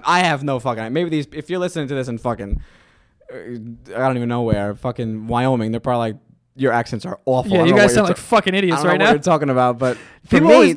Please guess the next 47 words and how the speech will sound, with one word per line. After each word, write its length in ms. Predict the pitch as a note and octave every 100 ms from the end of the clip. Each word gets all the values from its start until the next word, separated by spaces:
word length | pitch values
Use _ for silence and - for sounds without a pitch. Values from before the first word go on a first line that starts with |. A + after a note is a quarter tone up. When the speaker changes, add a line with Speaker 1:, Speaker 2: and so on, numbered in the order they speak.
| -
Speaker 1:
to 100 | F3+
me, 200 | G3 G#3
'cause 160 | D#3 D#3+
I 180 | E3+ G3+
come 200 | G3+ E3
from 120 | C#3+
Staten 200 | - C#3+
Island 220 | D3 B2+
where 80 | A#2+
it's 140 | A2
like, 200 | G#2+ - - _ _ _ _ -
they're, 120 | C3+
Speaker 2:
heavy. 260 | - D3+ C3
Speaker 1:
they're, 240 | C3+ D3
like, 260 | A#2 F2+ -
fucking, 540 | C3 G2 F#2+ D#2+ -
<clears throat> 40 | -
Speaker 2:
Yeah. 300 | E3+ F#3+ C3+ G#2+
Speaker 1:
they, 100 | B2+
like, 220 | D3 A#2
punch 240 | E3 C3+ B2+
you 40 |
in 60 | G#2+
the 60 |
face 260 | G2+ B2 A#2+
with 80 | G2
their 80 | G#2
accents 380 | G#2 - G2+
and 100 | E3
Speaker 2:
Yeah. 60 | D#3
Speaker 1:
stuff, 240 | G2+ G2+ -
but 200 | F#2+ - _ _
Speaker 2:
What 140 | A#3 D4+
Speaker 1:
I, 40 |
Speaker 2:
are 20 |
you 120 | G4 G4+ -
talking 400 | D4 E4 F4+ E4+
about? 460 | D#4 C#4 B3 A3+ G3
Speaker 1:
yeah, 60 |
I 40 | D#3
feel 140 | F#3+
like 120 | E3+ D3+
yours 240 | D3+ D3
isn't 200 | D3+ D3
really 220 | C#3 C3+
that 160 | C3+ C3
bad. 340 | E3+ C3+ G#2